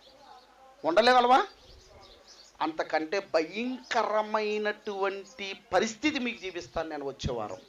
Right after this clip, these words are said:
ఎలాగన్నా ఒక ట్రైల్ వేద్దాం, పాపం మాంతారేమో, తిరుగులు మాంతారేమో, ఇలాగ ఒక ట్రైల్ వేద్దాం. మరి చేయవలసిన ప్రయత్నాలన్నీ చేయాలి కదండి. మరి ఆ ట్రైల్ వేద్దాం.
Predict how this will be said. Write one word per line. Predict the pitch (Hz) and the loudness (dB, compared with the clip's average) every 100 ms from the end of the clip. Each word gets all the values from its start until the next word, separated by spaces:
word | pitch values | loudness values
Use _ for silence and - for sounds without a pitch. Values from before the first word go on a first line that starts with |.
| - - _ _ _ _ _ _ _ _ _ - _ - | -20 -20 _ _ _ _ _ _ _ _ _ -20 _ -6
ఎలాగన్నా | 131 185 233 262 | 2 2 4 2
ఒక | 240 | 4
ట్రైల్ | 220 220 | 2 6
వేద్దాం, | 247 240 262 220 - | 4 4 0 0 0
పాపం | 175 180 202 | 0 -2 -4
మాంతారేమో, | 190 185 190 185 175 123 _ - - _ _ _ - - _ _ _ - - - - - - | -4 -2 -6 -6 -12 -18 _ -20 -20 _ _ _ -20 -20 _ _ _ -20 -20 -20 -20 -20 -8
తిరుగులు | 196 190 220 220 | -4 -2 0 2
మాంతారేమో, | 208 196 196 185 170 135 | 4 4 0 -4 -6 -4
ఇలాగ | 147 202 | 2 2
ఒక | 233 | 2
ట్రైల్ | 240 185 196 | 2 2 4
వేద్దాం. | 269 240 285 | 2 4 2
మరి | 226 160 113 110 _ _ _ _ _ - | 2 0 -6 -14 _ _ _ _ _ -6
చేయవలసిన | 160 180 226 240 | 2 4 4 4
ప్రయత్నాలన్నీ | 240 233 233 254 254 262 | 6 4 6 4 4 2
చేయాలి | 233 240 254 | 4 4 6
కదండి. | 277 277 277 | 6 6 6
మరి | 285 285 311 - - - - - - _ _ _ - - | 4 2 -4 -12 -20 -20 -20 -20 -20 _ _ _ -10 0
ఆ | 240 | 2
ట్రైల్ | 233 - 240 277 | 2 4 6 8
వేద్దాం. | 240 233 214 | 6 4 2